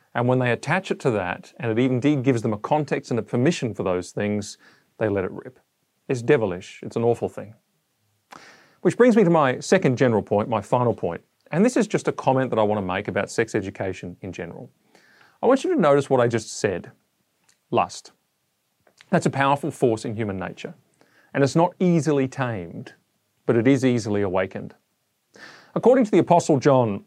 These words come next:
the human nature is sinful. It is governed by the lusts of the flesh, the lusts of the eyes, and the pride of life. And indeed, that's the teaching of the whole Bible.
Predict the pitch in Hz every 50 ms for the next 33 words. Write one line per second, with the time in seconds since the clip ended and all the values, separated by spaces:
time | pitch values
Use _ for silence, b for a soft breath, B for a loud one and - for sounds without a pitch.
0 | _ _ - 151 143 - 226 233 226 185 156 147 147 139 - - 131 127 120 -
1 | - - 143 139 123 - 117 101 95 95 110 110 104 - 135 127 127 135 135 123
2 | 107 120 117 110 107 110 104 113 107 110 127 139 - - - 156 - 160 - -
3 | - 120 101 92 90 - - - - - _ _ _ _ _ - 113 107 101 120
4 | 127 127 - - 151 120 131 131 113 98 90 90 90 90 92 104 - - - _
5 | _ _ _ - 107 104 104 - 110 98 92 90 87 95 - - - - _ -
6 | _ _ _ _ _ _ b b b b b b b b 156 156 139 170 175 147
7 | 170 170 165 - - 151 - - 131 120 - 120 117 - - - - 107 - -
8 | 113 104 92 98 92 92 - - 135 127